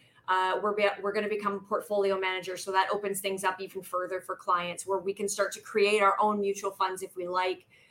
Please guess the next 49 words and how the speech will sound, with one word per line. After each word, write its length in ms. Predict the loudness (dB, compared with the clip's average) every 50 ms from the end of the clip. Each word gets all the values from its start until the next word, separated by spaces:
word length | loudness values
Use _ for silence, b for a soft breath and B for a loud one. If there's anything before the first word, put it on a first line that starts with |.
| b b b b _
Um, 360 | 6 8 8 8 8 6 4 0
and 140 | 2 2 4
the 120 | 4 4
other 160 | 4 2 0
thing 220 | 0 0 2 2 2
about 200 | 2 2 0 0
this 160 | 0 -2 -2
firm 280 | 4 4 4 6 6 4
is 100 | 2 0
that 100 | 0 0
we 80 | 2 0
have 120 | 0 2 0
access 380 | 0 0 0 -2 -6 -6 -6
to 100 | -6 -10
private 380 | -12 -4 0 0 0 2 0 -2
investments, 640 | -4 -2 -2 -2 -2 -2 -6 -10 -14 _ -14 -6 -2
right? 220 | -2 -2 0 0
So 240 | 2 4 4 6 6
if 160 | 2 0 0
you 100 | -2 2
look 180 | 2 2 2 2
at 80 | 2
all 160 | 2 4 4 4
of, 120 | 4 2
like, 120 | 2 2
the 120 | 2 0 0
Yale 400 | 2 2 2 2 2 2 0 0
Endowment 520 | 0 2 4 6 6 6 6 4 -2 -4
Fund 380 | 2 2 2 4 4 0 -2 -2
or 60 | -4
C 200 | -4 -4 -8 -6
P 120 | -6 -8
P, 440 | -10 -8 -10 -8 -6 -4 -6 -6 -8 B B B B 8
they 100 | 10 10
all 140 | 10 8
have 260 | 6 2 -2 -2 -4 _
private 460 | 4 4 4 4 4 0 -4 -8 _ -6
in 140 | -4 -2
there 160 | -2 -2 -2 -4
as 160 | -6 -6 0
well, 400 | 4 6 6 6 4 2 -2 b b b b b 2
not 300 | 10 10 10 10 8 2
just 220 | 2 2 2 0
the 60 | 0
stuff 300 | -2 2 2 2 2 4 2
that 120 | 0 2
everyone 480 | 4 4 4 4 4 4 4 4 4 4
else 320 | 4 4 4 2 -2 -6 -2 -2
is, 400 | -2 0 0 -2 -2 -6 -10